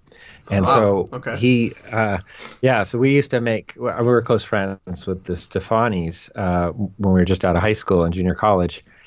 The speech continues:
Speaker 1: and they were just starting No Doubt. And Eric was in the band, by the way.
Speaker 2: Okay.
Speaker 1: Um, he, he left, right? It's, the first album came out, and they went, he was sort of like the fifth Beatle. He, he
Speaker 2: <laughs>
Speaker 1: dropped out a little too soon,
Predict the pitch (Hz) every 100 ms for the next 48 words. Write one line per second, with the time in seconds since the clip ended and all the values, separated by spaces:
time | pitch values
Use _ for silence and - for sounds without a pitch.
0 | - - _ _ 107 98 98 117 95 87
1 | 95 95 - 110 92 85 85 80 82 78
2 | - _ _ 104 101 135 98 101 110 95
3 | 87 85 73 78 82 76 76 69 69 65
4 | - - 98 120 107 82 90 90 - 98
5 | 104 95 80 - 90 90 90 - - 90
6 | 98 90 90 87 87 85 - 82 85 82
7 | 98 87 82 82 80 - - - - 120
8 | 123 107 98 92 - 127 110 - 87 -
9 | 90 - 90 80 73 71 - 92 87 -
10 | 92 - 101 85 - 87 85 82 85 82
11 | 90 - 87